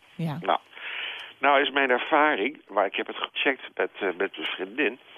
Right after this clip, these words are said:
Speaker 2: Nou is mijn ervaring, eh, eh, als ik bijvoorbeeld, eh, heb ik elektra, dat loopt van, van één tot en met zes.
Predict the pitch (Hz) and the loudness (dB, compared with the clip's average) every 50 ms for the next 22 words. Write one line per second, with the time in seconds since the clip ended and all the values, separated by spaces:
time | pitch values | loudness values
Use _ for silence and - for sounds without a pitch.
0 | - _ - 104 110 113 131 - 131 123 110 92 90 92 - - - 170 170 165 | -14 _ 0 2 2 2 0 0 0 0 0 0 -2 -4 -2 0 2 4 4 4
1 | 110 95 131 147 - - _ - - _ - - - 107 104 95 95 98 - - | 2 0 -2 -4 -6 -10 _ -20 -20 _ -4 2 4 4 6 6 4 2 0 -4
2 | - - 123 123 113 107 110 107 101 101 98 95 - - - 104 107 107 - - | 0 2 4 4 6 4 4 4 2 2 2 0 0 0 0 2 2 2 0 -2
3 | 95 - - - - 87 87 - - 98 92 90 90 90 - - 78 76 80 87 | -4 -6 -12 -16 -14 -14 -12 -10 -6 -2 -2 0 0 -2 -4 -6 -6 -2 -2 -2
4 | 87 - 85 - - 85 90 101 107 - - 85 78 76 78 87 85 78 - - | -2 -2 -4 -2 0 2 4 4 2 2 -2 -4 -4 -4 -2 -2 -2 -2 -2 -6
5 | - - - - - - 80 80 82 78 76 82 82 - 67 73 73 - - - | -12 -12 -8 -8 -6 -4 -2 -2 -2 -2 -4 -6 -10 -10 -10 -10 -8 -4 -2 0
6 | 127 139 - | 0 -2 -2